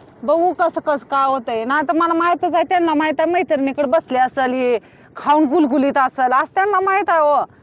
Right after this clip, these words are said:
ह्याच्या आधी भांडणं झाली, असंच ती मैत्रिणीकडे मी गेलती, त्यांना माहीत आहे. तिलाच फोन केलता रात्री, ती म्हणली लगे, "हाय ते, हाय, हाय इथं." म्हणल्यावर ती काय गपच बसले की, त्याने काय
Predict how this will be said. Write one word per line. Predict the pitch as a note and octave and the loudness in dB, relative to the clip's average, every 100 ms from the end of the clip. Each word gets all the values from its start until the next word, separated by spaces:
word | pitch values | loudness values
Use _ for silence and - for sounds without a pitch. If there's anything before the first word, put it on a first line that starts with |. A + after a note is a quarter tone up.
| - - - _ | -20 -20 -20 _
ह्याच्या | C4+ D#4+ | -2 2
आधी | F4+ F4 | 2 2
भांडणं | D#4 F#4 E4+ | 2 2 2
झाली, | E4 F#4 F4 F4 | 2 2 2 2
असंच | E4+ E4+ F4 - | 0 -2 -4 -4
ती | |
मैत्रिणीकडे | E4+ E4 E4+ D4 B3+ B3 A#3 | -2 0 0 -2 -4 -2 -4
मी | A#3 | -4
गेलती, | A3 A#3 G#3 F#3 | -4 -6 -4 -6
त्यांना | - D4 D#4+ D4+ | -4 -2 0 0
माहीत | D4+ D4 C#4 | 0 -2 -2
आहे. | B3 | -2
तिलाच | E4 F4 F4+ - | 0 2 0 0
फोन | F4+ D4+ | -2 0
केलता | E4+ D#4 A#3+ | -2 0 0
रात्री, | B3+ C4+ F#3+ | 0 -2 -6
ती | D#3+ - - - | -10 -16 -8 -2
म्हणली | E4 F4+ D#4 D#4+ | 0 2 2 2
लगे, | E4 | 2
"हाय | E4+ D#4 E4 - | 2 2 0 0
ते, | C#4+ | 0
हाय, | C4 C4 | 0 0
हाय | A#3 B3+ | 0 -2
इथं." | B3+ - E3+ - - - | -4 -4 -6 -8 -20 -8
म्हणल्यावर | C#4+ F4 D#4+ D#4+ | 0 2 2 0
ती | F4+ F4 | -2 0
काय | E4 | 0
गपच | D#4 F4+ F#4 D4 | 2 2 0 -2
बसले | F#4 - C#4 | -4 -2 -2
की, | C4 | 0
त्याने | C#4+ D4+ | 0 0
काय | D#4 | 0